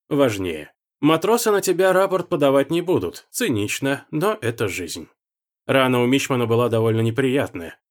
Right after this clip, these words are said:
Сквозная, но пробита лёгкая и раскрошены несколько рёбер. Сразу же среднее исцеление два раза. Хоть и с накопителем, но мага повело. Пришлось несколько минут простоять на коленях, склонившись над пациентом, пока отпустило.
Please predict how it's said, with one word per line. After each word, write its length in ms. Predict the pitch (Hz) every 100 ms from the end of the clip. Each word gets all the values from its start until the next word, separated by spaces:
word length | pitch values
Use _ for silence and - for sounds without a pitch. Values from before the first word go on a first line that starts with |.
| _
Сквозная, 680 | - - - 123 160 214 208
но 160 | 185 185
пробита 360 | 190 190 220
лёгкая 340 | 160 160 - 170
и 120 | 185
раскрошены 560 | 202 - 175 185 175 135
несколько 460 | 107 - 110 110
рёбер. 380 | 95 82 80 - _ _ _ -
Сразу 420 | 156 139 190 202
же 120 | 185
среднее 600 | 185 - 107 107 110 110
исцеление 600 | - - 101 95 92 92
два 300 | 90 95 101
раза. 380 | 104 147 95 78 _ _ _ -
Хоть 200 | 220 214
и 40 |
с 80 | 180
накопителем, 720 | 156 135 120 143 170 165 165 - -
но 300 | 151 156 147
мага 380 | 156 180 151 151
повело. 540 | 135 104 95 85 80 - _ _ _
Пришлось 360 | 190 185 226 214
несколько 340 | 196 190 165
минут 280 | 165 185 190
простоять 560 | 175 - 156 151 185 185
на 80 |
коленях, 400 | 151 120 127 143
склонившись 520 | - 135 147 180 160 147
над 160 | 131
пациентом, 600 | 120 - 117 107 110 110
пока 320 | 151 151 117
отпустило. 680 | 110 - - 113 - 87 78